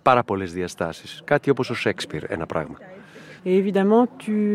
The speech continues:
Speaker 2: essaies de transmettre un message aussi important et essentiel que possible. Et c'est,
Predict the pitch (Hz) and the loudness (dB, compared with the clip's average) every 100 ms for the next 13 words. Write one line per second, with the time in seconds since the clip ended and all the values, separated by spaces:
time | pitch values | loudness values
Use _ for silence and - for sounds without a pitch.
0 | 208 202 - 185 - 202 190 - 196 208 | 0 0 -2 -2 0 2 2 0 0 0
1 | 202 202 190 - 208 196 - - 202 208 | 2 2 2 4 4 2 0 0 2 2
2 | 190 185 - - 226 226 226 196 196 196 | 2 0 0 4 8 8 6 4 4 4
3 | 190 185 196 - 220 208 190 170 175 - | 2 0 -2 2 4 4 0 -2 -4 -2
4 | 208 185 - - - - - - 190 196 | -2 -4 -8 -20 -20 -20 -20 -4 2 2
5 | 190 170 - 196 196 196 | 2 -4 -4 0 2 2